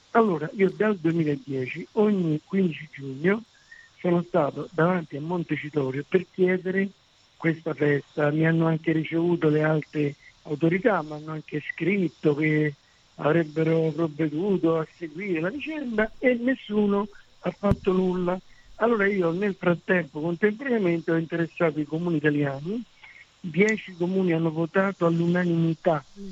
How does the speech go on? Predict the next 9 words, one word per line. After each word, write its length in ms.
non 180
c'è 200
stato 440
nessun 480
partito 600
che 60
ha 100
votato 600
contro, 600